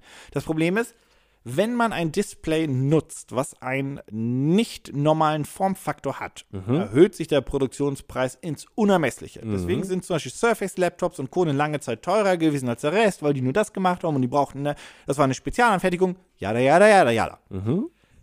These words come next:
Speaker 2: Ich hab
Speaker 1: Was glaubst
Speaker 2: Angst,
Speaker 1: du, kostet das Ding?
Speaker 2: ich hab Angst, dass das Teil viel zu teuer ist für das, was es ist.
Speaker 1: Naja, also pass auf.
Speaker 2: Ich glaub, der kostet nicht, der kostet nicht unter vierhundert Dollar, oder?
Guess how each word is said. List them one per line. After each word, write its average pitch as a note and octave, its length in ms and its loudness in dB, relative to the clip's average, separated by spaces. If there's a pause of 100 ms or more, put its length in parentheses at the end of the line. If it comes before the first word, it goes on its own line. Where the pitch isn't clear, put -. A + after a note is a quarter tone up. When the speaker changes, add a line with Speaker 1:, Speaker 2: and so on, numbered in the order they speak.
(1300)
Speaker 2:
Ich - 160 -2
hab E3+ 80 6
Speaker 1:
Was D3+ 80 0
glaubst E3 160 4
Speaker 2:
Angst, G3 160 0
Speaker 1:
du, F3 60 0
kostet D3+ 340 0
das F#2+ 40 -6
Ding? E2+ 260 -4
Speaker 2:
ich A2+ 120 -10
hab C3 120 -2
Angst, A#2+ 200 -2
dass G2+ 120 -6
das G2+ 100 -14
Teil F#2 160 0
viel A#2 260 -2
zu - 140 -8
teuer F2 340 2
ist E2 120 -2
für - 100 -4
das, D#2+ 220 -6
was D#2+ 140 -2
es D2+ 140 -8
ist. - 240 -10 (160)
Speaker 1:
Naja, B2+ 380 6
also C#3+ 240 6
pass D3 200 2
auf. A#2+ 180 4
Speaker 2:
Ich - 60 -14
glaub, D3 160 4
der D3 100 4
kostet - 400 2
nicht, - 420 0 (420)
der B2+ 120 4
kostet - 380 -2
nicht F#3 220 0
unter C#3 240 -4
vierhundert G#2+ 580 2
Dollar, C#2+ 260 -6
oder? D3+ 340 -8